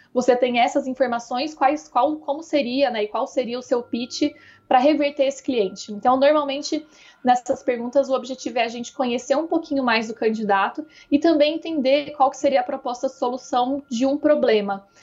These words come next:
que a gente apresenta durante, nesses vídeos. Os candidatos que têm mais aderência, a gente reúne, né, todos esses candidatos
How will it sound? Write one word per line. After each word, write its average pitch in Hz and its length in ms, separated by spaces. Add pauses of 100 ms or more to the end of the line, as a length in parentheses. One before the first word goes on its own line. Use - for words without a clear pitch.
(160)
que 262 100
a 240 40
gente 240 220
apresenta 233 500
durante, 220 300
nesses 220 460
vídeos. 202 440 (380)
Os 302 80
candidatos 320 420
que - 80
têm 294 140
mais 277 260
aderência, 254 520
a 233 40
gente 226 320
reúne, 226 600
né, 220 120
todos 220 220
esses 233 220
candidatos 254 560